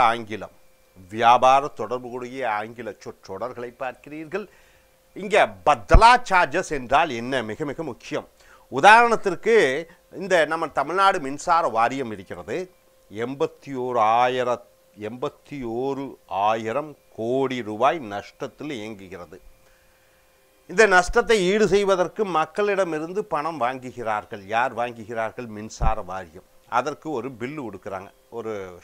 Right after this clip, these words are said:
ஷேர் மாதிரி. அதை வாங்கி, அது மூன்று மாதத்திலே முதிர்ச்சி அடைந்து விடுகிறது. அதை வைத்துக்கொண்டு பணத்தை வட்டியுடன் வாங்கி கொள்ளலாம். சில நேரங்களில் அந்த மூன்று மாதம் முதிர்ச்சி அடைந்தவுடன்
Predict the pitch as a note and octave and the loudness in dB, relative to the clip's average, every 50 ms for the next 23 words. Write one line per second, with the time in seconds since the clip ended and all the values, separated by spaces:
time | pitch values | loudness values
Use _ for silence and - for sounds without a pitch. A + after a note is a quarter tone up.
0 | - - C3 B2 A#2 G#2+ G2 F#2+ G2+ G2+ F#2+ - _ _ _ _ _ - _ - | -12 -6 -4 -2 -2 -4 -6 -8 -10 -10 -12 -12 _ _ _ _ _ -18 _ -6
1 | A#2+ B2+ C3 B2 A2 F#2+ G2 A2+ B2+ E3 G#3+ A#3+ A#3 E3+ E3 B2+ G2+ G2 A#2+ C#3+ | -4 -4 -2 -4 -6 -4 0 2 4 4 4 2 0 -4 -6 -8 -8 -10 -14 -16
2 | - _ _ _ _ - D#3+ E3 D#3 C3 B2+ D3 F#3+ A3 G#3+ F3+ G#3 F#3 F#3 F#3 | -20 _ _ _ _ 0 0 0 -2 -4 -4 -4 -4 -4 -4 -4 -2 2 2 2
3 | F#3+ F#3+ E3+ - F#3 G3 F#3 C#3 B2 B2+ C#3+ F3+ F3 - - E3 D#3 C#3+ C#3 D3 | 2 2 -2 -4 -8 -8 -6 -6 -8 -8 -10 -10 -12 -12 -8 -6 -4 -4 -4 -6
4 | C#3+ C3+ B2+ A#2 A#2 G2 A2 A2 A#2 C#3+ F3+ E3+ C#3+ B2+ B2+ B2 A#2 B2 C3 B2+ | -8 -10 -10 -10 -10 -10 -12 -10 -8 -6 -4 -4 -4 -4 -4 -6 -6 -8 -8 -10
5 | - B2+ - - B2 D3 D#3+ - C3+ B2 C3 B2+ - B2+ G#2 G#2 G#2+ G2+ - A#2+ | -12 -16 -14 -14 -12 -12 -8 -8 -8 -8 -8 -10 -12 -10 -8 -8 -8 -8 -10 -12
6 | A2+ A2 A2+ A#2+ A#2 G2 G2 G#2 A2+ G#2+ G#2 - - G2+ F#2+ G2 A2 C3+ D#3+ D3+ | -12 -10 -10 -10 -8 -8 -8 -8 -10 -12 -16 -16 -16 -14 -12 -10 -10 -10 -10 -10
7 | - - C3 C#3 C#3 C3 C3+ C#3+ C#3+ D3+ C#3+ C#3+ C#3+ C#3+ C3+ B2+ B2 A#2+ A#2 A2 | -10 -8 -6 -6 -6 -4 -4 -4 -6 -6 -8 -10 -10 -6 -4 -4 -4 -4 -6 -10
8 | A2 A#2+ C3+ C3+ A#2+ B2 B2 B2+ C3 C3+ C3 A2 G#2 B2+ A2 C3+ C#3 - - - | -10 -10 -10 -10 -10 -8 -6 -4 -4 -4 -4 -6 -10 -12 -12 -14 -16 -16 -12 -8
9 | B2+ A2+ A#2 B2 A#2+ A#2 A#2+ A2+ A#2+ C3 A#2 F#2+ | -8 -6 -6 -6 -8 -8 -6 -4 -4 -4 -6 -6